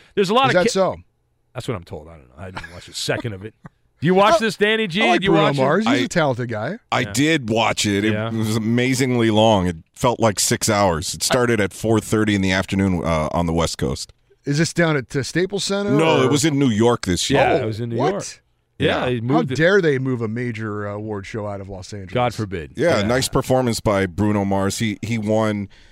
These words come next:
Speaker 3: Song of the Year, uh, and, and he performed Finesse with Cardi B, a, a nineties throwback song.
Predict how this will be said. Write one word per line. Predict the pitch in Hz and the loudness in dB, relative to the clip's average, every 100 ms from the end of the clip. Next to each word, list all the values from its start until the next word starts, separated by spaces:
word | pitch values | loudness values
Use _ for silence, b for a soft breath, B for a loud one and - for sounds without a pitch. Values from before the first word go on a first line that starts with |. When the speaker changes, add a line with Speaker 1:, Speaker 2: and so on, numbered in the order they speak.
| b b | b b
Speaker 3:
Song | - 151 135 127 | 0 2 4 2
of | 123 104 | 0 0
the | 110 | 0
Year, | 117 120 117 117 107 b b b _ | 2 2 2 0 -4 b b b _
uh, | 87 85 78 - | -2 0 0 -2
and, | 92 92 113 113 | 0 2 2 0
and | 123 | 0
he | 120 | 0
performed | - 113 139 123 - | 0 0 2 2 0
Finesse | 113 104 120 110 - - | 0 2 0 0 -2 -4
with | 92 | -4
Cardi | - 113 98 90 | 0 2 2 -2
B, | 82 107 80 - - _ - | -2 -2 -4 -8 -14 _ -10
a, | 80 | -8
a | 85 | -6
nineties | 87 98 104 92 82 | -4 0 0 -2 -4
throwback | - 92 82 82 82 | -2 -2 -2 -6 -8
song. | - 82 78 | -6 -6 -8